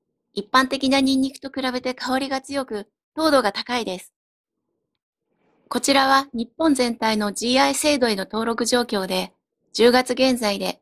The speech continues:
百二十一品目目になります。ジーアイ制度に登録されている産品は、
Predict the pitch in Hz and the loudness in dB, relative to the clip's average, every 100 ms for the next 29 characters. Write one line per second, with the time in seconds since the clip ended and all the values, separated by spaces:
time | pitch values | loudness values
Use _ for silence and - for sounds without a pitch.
0 | _ _ _ - 214 247 262 277 262 220 | _ _ _ -10 -2 4 6 6 2 0
1 | - 226 269 262 262 254 254 233 202 190 | -2 0 6 6 6 4 4 4 0 -2
2 | 190 - - _ _ _ _ _ _ _ | -6 -8 -14 _ _ _ _ _ _ _
3 | _ _ _ - 269 294 294 320 311 277 | _ _ _ 0 4 4 4 0 0 0
4 | 226 226 233 226 - 214 214 214 214 208 | -2 -2 -4 -4 -4 -4 -4 -4 -4 -4
5 | 214 214 214 208 208 208 202 | -4 -4 -6 -6 0 0 0